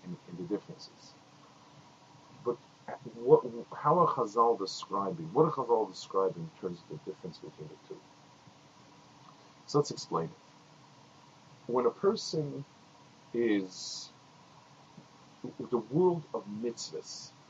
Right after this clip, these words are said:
is as follows. I um, a Gashmistic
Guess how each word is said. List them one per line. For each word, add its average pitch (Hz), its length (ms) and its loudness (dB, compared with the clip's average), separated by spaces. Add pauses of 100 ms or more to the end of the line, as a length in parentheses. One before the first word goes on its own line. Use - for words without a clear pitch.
(180)
is 90 120 -8
as 92 140 -4
follows. - 680 2 (1300)
I 120 520 2 (880)
um, 95 300 -2 (1120)
a 92 40 -4
Gashmistic 90 580 -2